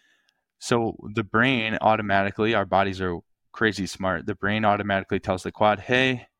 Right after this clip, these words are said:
we don't have stability there. You can't, you can't pull this forward right now." So the quad kinda shuts down. Also, you'll feel some instability maybe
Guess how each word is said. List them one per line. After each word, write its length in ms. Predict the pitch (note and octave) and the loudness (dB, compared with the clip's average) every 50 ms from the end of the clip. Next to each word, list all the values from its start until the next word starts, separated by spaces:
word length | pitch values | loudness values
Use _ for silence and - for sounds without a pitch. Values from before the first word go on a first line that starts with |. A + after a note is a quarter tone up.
| _ _ _ - | _ _ _ -4
we 80 | A2+ A#2 | 0 2
don't 180 | C3 C3+ B2+ | 2 2 2
have 240 | B2+ C#3 B2+ B2+ - | 4 4 2 2 2
stability 560 | - - B2 G#2+ F#2+ G#2+ A2 A#2+ B2+ C3+ C#3 | -2 -4 -4 -2 0 0 2 2 2 2 2
there. 380 | C3+ D3 D#3 D#3+ E3+ F3+ F#3+ _ _ _ _ _ _ _ _ _ _ _ _ _ _ _ _ - | 2 2 2 0 0 -4 -8 _ _ _ _ _ _ _ _ _ _ _ _ _ _ _ _ -4
You 100 | A#2 A#2 | -4 -2
can't, 300 | - - C#3 C3+ A#2 - _ _ _ _ | 2 2 2 2 2 -2 _ _ _ _
you 140 | - C3+ C3+ | -4 -4 -2
can't 240 | - D3 C#3+ C3+ - _ | 2 2 2 2 0 _
pull 180 | - - C3+ C3 | -2 0 2 2
this 160 | A#2 A2+ - | 2 0 -4
forward 360 | - - A2+ A2 G2+ F#2+ F2+ | -2 -2 0 0 0 0 0
right 160 | F2 E2+ C#2 - | -2 -4 -2 -2
now." 300 | C#2+ C#2+ D2 - - _ _ _ | -2 -4 -4 -6 -8 _ _ _
So 180 | - - C3 | -6 -2 0
the 80 | B2 B2 | 0 -2
quad 380 | - - - A#2+ A#2+ A#2 A#2 | -2 0 2 4 4 2 2
kinda 200 | - - B2 A2+ | 0 -2 -2 -2
shuts 380 | G#2 - - - A2 - - - | -2 -2 -2 -2 -2 -2 -4 -6
down. 440 | - F2+ F2 E2 D2 C2+ - F2 - _ _ _ _ _ _ _ _ _ _ _ _ - | -2 0 0 0 -2 -4 -8 -12 -20 _ _ _ _ _ _ _ _ _ _ _ _ 4
Also, 420 | - A2 C3+ D3 - - D3+ C3 | 6 6 6 6 4 2 2 2
you'll 200 | B2+ B2 A#2 A2+ | 4 2 2 0
feel 600 | A2 - - B2 B2 B2 A#2 A#2 A#2 A#2 G#2+ - _ _ | -2 0 2 4 4 4 4 2 2 0 -2 -4 _ _
some 260 | - - - A#2+ G#2 - | -6 -2 -2 -2 0 0
instability 760 | A2+ A#2+ A#2+ - - - A2+ G2+ G#2 G#2 G#2 A2 A2+ A#2+ B2 | 0 -2 -2 -2 -2 -4 -2 0 0 2 2 2 2 2 2
maybe 420 | B2 B2 A#2+ B2 A#2+ B2 B2+ C3 | 2 2 2 2 2 2 0 0